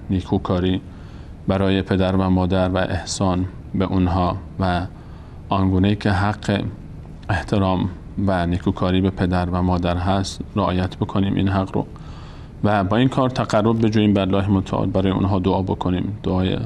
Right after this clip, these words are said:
رب ارحمهما کما ربیانی صغیرا، علی خصوص برای کسانی که پدر و مادر رو از دست دادن و فرصت نیکوکاری رو ندارن. همچنین در آیات بعد الله متعال اشاره فرمود به موضوع احسان و نیکوکاری به خویشاوندان و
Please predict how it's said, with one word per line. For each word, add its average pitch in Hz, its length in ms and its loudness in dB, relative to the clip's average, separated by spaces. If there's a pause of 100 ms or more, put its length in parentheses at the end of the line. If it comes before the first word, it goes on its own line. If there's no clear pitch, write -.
رب 98 200 2
ارحمهما 98 640 0
کما 92 340 0
ربیانی 92 580 -2
صغیرا، - 520 -2 (760)
علی 104 160 2
خصوص 101 360 0
برای 98 200 0
کسانی 101 420 0
که 95 120 -2
پدر 95 280 2
و 92 100 2
مادر 90 320 0
رو 92 100 0
از 90 180 -2
دست 95 280 -2
دادن 101 240 -2
و 95 100 -2
فرصت - 480 -4
نیکوکاری 92 540 -2
رو 92 200 -2
ندارن. 98 380 -4 (600)
همچنین 123 380 4
در 120 160 4
آیات 104 360 2
بعد 101 260 0
الله 95 220 0
متعال 101 380 0
اشاره 101 280 -2
فرمود 95 380 0
به 98 100 -2
موضوع 90 460 0 (800)
احسان 104 460 2
و 98 80 4
نیکوکاری 92 600 0
به 90 120 -2
خویشاوندان 90 960 0 (340)
و 92 280 2